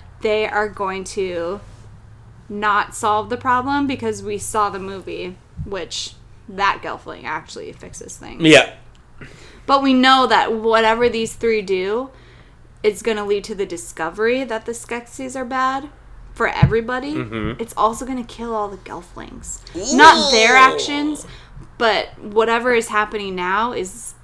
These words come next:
Speaker 1: starting a rebellion that's not gonna end well until the movie comes along.
Speaker 2: Mm-hmm.
Speaker 1: That we do know.
Speaker 2: Mm-hmm.
Speaker 1: That we do know. So it's almost sad. Like, everybody you see, you're like,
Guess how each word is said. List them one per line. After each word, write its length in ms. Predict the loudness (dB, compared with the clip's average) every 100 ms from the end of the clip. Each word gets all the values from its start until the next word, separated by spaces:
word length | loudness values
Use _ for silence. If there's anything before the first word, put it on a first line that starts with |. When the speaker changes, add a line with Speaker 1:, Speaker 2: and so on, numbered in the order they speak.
| -20 -14
Speaker 1:
starting 580 | -12 -4 0 0 0 -2
a 40 |
rebellion 680 | -6 -6 -6 -4 -4 -4 -4
that's 320 | -6 -8 -10
not 260 | -6 -6 -8
gonna 160 | -10
end 260 | -10 -10 -12
well 380 | -10 -10 -12 -16 -20 -20 -20 -12
until 600 | -10 -8 -8 -6 -6 -8 -10
the 80 |
movie 320 | -6 -4 -4 -4
comes 260 | -12 -12
along. 400 | -12 -12 -12 -16 -20 -20 -20 -20 -20 -20 -20 -20 -20 -20 -18 -14
Speaker 2:
Mm-hmm. 500 | -12 -8 -8 -8 -4
Speaker 1:
That 200 | -2 -2
we 80 | -4
do 180 | -6 -8
know. 320 | -6 -8 -10 -12
Speaker 2:
Mm-hmm. 240 | -10 -6
Speaker 1:
That 300 | -2 -2 -2
we 100 | -6
do 220 | -6 -10
know. 340 | -10 -14 -14 -16 -18 -18 -16 -16 -18 -18 -18 -2
So 120 | 0
it's 120 | 4
almost 340 | 4 4 2 0
sad. 300 | 0 0 -2
Like, 120 | -4
everybody 400 | -4 -4 -2 -2
you 120 | -2
see, 240 | -4 -4 -2
you're 100 | -2
like, 200 | -4